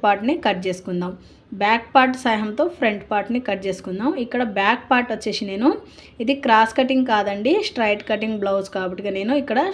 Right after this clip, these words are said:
స్ట్రైట్గానే పెట్టేశాను. పెట్టేసిన తర్వాత ఈ చుట్టూ బ్యాక్ పార్ట్ ఎలా ఉందో చుట్టూ అదే విధంగా మార్కింగ్ అనేది చేసుకోవాలి. ఈ విధంగా ఇక్కడ నేను మార్కింగ్ చేశాను. ఇప్పుడు బ్యాక్ పార్ట్ని తీసేశాను.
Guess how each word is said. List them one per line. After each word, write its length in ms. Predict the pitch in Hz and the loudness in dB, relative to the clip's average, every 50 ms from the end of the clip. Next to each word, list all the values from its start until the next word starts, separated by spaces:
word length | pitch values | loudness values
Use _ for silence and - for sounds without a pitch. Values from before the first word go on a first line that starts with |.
| - | -6
స్ట్రైట్గానే 540 | - - 208 196 185 185 196 196 196 220 247 - 202 | -6 -2 0 0 0 0 -2 -4 -4 -4 -2 -4 -4
పెట్టేశాను. 520 | 202 - 180 - - 185 175 175 185 214 - - - - - - - - - | -4 -4 -6 -6 -6 -6 -6 -6 -6 -8 -12 -18 -20 -20 -20 -20 -14 -6 -4
పెట్టేసిన 420 | 240 240 254 269 277 277 302 269 247 262 214 | -2 4 6 6 6 6 6 4 4 2 2
తర్వాత 260 | 202 202 202 233 269 311 349 254 240 | 2 2 2 4 4 2 2 2 -4
ఈ 60 | 226 - - | -4 -6 -8
చుట్టూ 360 | 220 214 - - - - 302 349 302 220 214 | -10 -10 -12 -8 -2 0 2 2 2 4 2
బ్యాక్ 200 | 214 208 214 - 240 | 2 2 2 0 0
పార్ట్ 200 | 240 233 233 208 196 | 0 0 0 0 0
ఎలా 140 | 202 208 196 190 | 2 2 2 0
ఉందో 160 | 190 196 240 302 294 - | 0 0 0 0 0 -2
చుట్టూ 220 | 240 220 - 262 269 254 208 | -8 -6 0 2 2 2 4
అదే 160 | 196 208 214 220 208 202 | 2 0 0 0 0 0
విధంగా 280 | 190 196 196 208 254 294 254 214 202 | -2 -4 -4 -2 2 2 2 2 2
మార్కింగ్ 420 | 202 196 202 - - 240 226 202 196 | 0 -2 -4 -2 -2 -4 -2 -2 -2
అనేది 180 | 202 233 247 - 214 | -4 -4 -4 -2 -4
చేసుకోవాలి. 600 | 196 - - - 190 180 180 180 175 170 170 165 - - - - - _ _ _ - - - - - - - - - - - - - - - - _ - - - - - - - - - 226 | -6 -6 -6 -4 -2 -2 -2 -2 -2 -4 -4 -6 -8 -14 -20 -20 -20 _ _ _ -20 -20 -20 -20 -20 -20 -20 -20 -20 -20 -20 -20 -20 -20 -20 -20 _ -20 -20 -20 -20 -20 -20 -18 -10 -6 -4
ఈ 40 | 220 214 | -2 0
విధంగా 320 | 202 196 185 180 175 170 - - - - | 0 0 0 -2 -2 -4 -6 -8 -12 -14
ఇక్కడ 180 | 220 - 240 226 220 | -8 -4 -4 -2 0
నేను 160 | 220 226 294 359 339 - 220 | 2 2 2 2 4 2 2
మార్కింగ్ 380 | 208 208 202 202 - 226 220 214 | 2 2 0 -2 -4 -4 -2 -2
చేశాను. 340 | 208 202 214 196 196 214 240 233 | -2 0 -2 -4 -4 -4 -6 -6
ఇప్పుడు 220 | 226 - 254 302 349 320 277 196 196 | -4 2 2 4 6 6 4 4 2
బ్యాక్ 200 | 190 190 185 185 - | 0 -2 -4 -4 -4
పార్ట్ని 260 | 196 185 185 240 254 254 254 | -4 -2 -2 -2 -2 -2 -2
తీసేశాను. 560 | 208 190 196 202 185 180 - 185 180 175 185 | -4 -6 -4 -4 -6 -4 -4 -6 -6 -6 -8